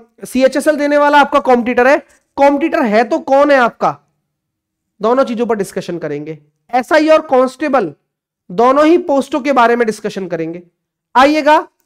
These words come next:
स्टार्ट करते हैं। मास्टर प्लान की गणित समझने के लिए तैयार हो जाइए आप लोग। पूरी की पूरी चीजें सटीक तरीके से समझाने की कोशिश करूंगा। पूरी वीडियो लास्ट तक देखना, बहुत सारे आपके डाउट क्लियर होंगे।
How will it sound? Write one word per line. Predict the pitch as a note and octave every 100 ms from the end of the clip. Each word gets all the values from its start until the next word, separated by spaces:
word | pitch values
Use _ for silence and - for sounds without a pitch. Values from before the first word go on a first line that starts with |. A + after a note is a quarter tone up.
| _ A3+
स्टार्ट | - C#4 D4 B3+
करते | C4+ -
हैं। | C4+ D4 D#4 - _ -
मास्टर | G3+ C4+ - D#4+ C#4+
प्लान | E4 C#4
की | C4+ B3+
गणित | B3+ C4+ C4+
समझने | C4 A#3 B3+ B3
के | C4
लिए | B3 C4
तैयार | B3+ A3+ B3
हो | C#4
जाइए | B3+ B3
आप | B3 A#3
लोग। | A#3 C#4 - _ _ _ _
पूरी | C#4 D#4 C#4+
की | B3
पूरी | C#4+ D4+
चीजें | B3 C#4 D4
सटीक | - - D#4 B3
तरीके | C4 A#3+ C4+
से |
समझाने | B3+ C4 A3 B3
की | A#3+
कोशिश | G#3 A3+ B3+ -
करूंगा। | C4+ C4 C#4+ E4 - _ _ _ _ _ D4+
पूरी | E4 F4
वीडियो | D4+ D4 D4+
लास्ट | B3+ A#3+ -
तक | C#4+
देखना, | C4 C4+ D4 E4 - E3
बहुत | F#3+ A#3 C4+
सारे | C#4 C#4 C#4+
आपके | B3+ C#4+
डाउट | A#3 A#3+ C4
क्लियर | A#3+ A3 G3+
होंगे। | F3 F#3